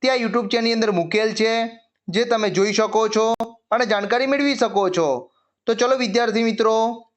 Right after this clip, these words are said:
ભાગ એકસો સત્તરના જે પ્રશ્નો છે, તેના વિશે જાણકારી મેળવીએ. પ્રશ્ન એક, નાબાર્ડની સ્થાપના કઈ પંચવર્ષીય યોજના દરમિયાન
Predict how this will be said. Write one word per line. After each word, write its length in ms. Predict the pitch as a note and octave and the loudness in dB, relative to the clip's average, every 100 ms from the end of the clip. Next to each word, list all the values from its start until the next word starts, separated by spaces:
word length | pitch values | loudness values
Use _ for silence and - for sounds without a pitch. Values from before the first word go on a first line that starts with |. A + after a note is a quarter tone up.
| - | -14
ભાગ 400 | F3 C4 A3+ G3+ G3 - _ _ G#3 | -2 0 2 0 -4 -16 _ _ -4
એકસો 260 | G#3 A#3+ | 0 0
સત્તરના 500 | A3 G#3+ A#3 B3+ B3 | 0 -2 -2 0 0
જે 100 | A#3 | 0
પ્રશ્નો 460 | A#3 A3+ A3 C#4 C4+ | 0 -2 0 2 2
છે, 180 | G#3+ F#3 C#3+ - _ _ - | 2 2 0 -4 _ _ -2
તેના 220 | G3+ A#3 | 0 0
વિશે 240 | A3 G3+ G#3 | 0 0 2
જાણકારી 560 | F3 E3+ G3 G#3 D4 E4+ - - | 0 2 0 0 -2 -6 -10 -4
મેળવીએ. 520 | G3+ A3 G#3 E3+ C#3+ A#2+ A#2+ _ _ _ _ _ _ _ _ _ _ _ _ _ _ - | 0 2 2 2 0 -2 -8 _ _ _ _ _ _ _ _ _ _ _ _ _ _ -4
પ્રશ્ન 140 | C#4 C4+ - | -2 -2 0
એક, 260 | A3 F#3+ F3+ - _ _ _ _ _ | 0 0 -4 -10 _ _ _ _ _
નાબાર્ડની 720 | D#3 F3 G3+ A3+ C#4 C4 C4+ C4+ | -2 0 0 0 0 0 -2 -2
સ્થાપના 640 | - B3 B3+ B3 F#3+ F#3+ B3+ - _ _ _ _ _ - | -2 -2 0 -2 0 -2 -4 -10 _ _ _ _ _ 0
કઈ 220 | B3 D4+ - | 0 0 -2
પંચવર્ષીય 680 | C4 A3+ A#3 A#3+ A#3+ C4 | -2 -2 0 0 0 0
યોજના 400 | A#3 A3+ G#3+ A3+ | 2 0 2 0
દરમિયાન 540 | A3+ C4+ A3 G3+ G3+ | 0 0 2 2 0